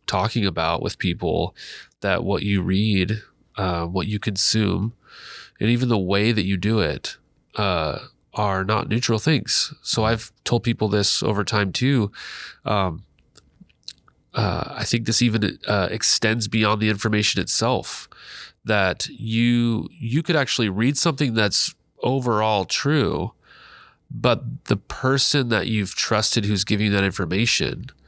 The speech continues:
um, you will begin to take on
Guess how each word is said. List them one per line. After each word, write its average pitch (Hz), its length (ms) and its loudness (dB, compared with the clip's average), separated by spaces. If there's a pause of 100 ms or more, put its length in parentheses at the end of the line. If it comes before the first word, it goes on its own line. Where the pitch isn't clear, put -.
(560)
um, 104 440 0
you 117 380 0
will 113 220 2
begin 110 640 0
to 95 640 2 (140)
take - 340 0
on 98 560 0